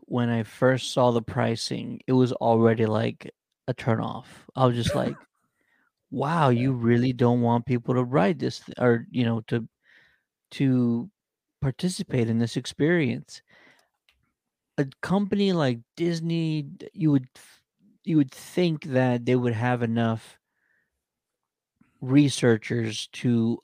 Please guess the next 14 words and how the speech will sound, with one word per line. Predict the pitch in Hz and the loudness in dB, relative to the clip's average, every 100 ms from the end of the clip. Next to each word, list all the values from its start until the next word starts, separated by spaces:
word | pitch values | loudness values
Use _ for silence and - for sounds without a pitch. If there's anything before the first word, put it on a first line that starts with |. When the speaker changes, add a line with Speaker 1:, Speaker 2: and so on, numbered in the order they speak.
| - | -2
Speaker 1:
understand | 135 123 117 - 131 117 113 110 110 110 | 0 0 -2 -2 0 2 2 0 -2 -4
that | 123 110 110 117 - - _ _ _ _ _ _ _ _ _ _ _ | -2 -2 -2 -6 -10 -20 _ _ _ _ _ _ _ _ _ _ _
the | 131 131 123 - - - | 0 2 0 -4 -12 -4
individuals | 151 156 160 147 151 143 | 0 2 0 2 0 0
that | 143 131 | 0 0
would | 127 | 0
be | 123 127 | 0 0
able | 127 | 0
to | - 117 | -2 -4
afford | - - 160 156 143 123 120 | -6 -4 4 6 8 6 4
this | 120 117 | -2 -4
type | - 123 - | -2 -4 -4
of | - | -16
trip | - 135 120 117 | -6 0 2 0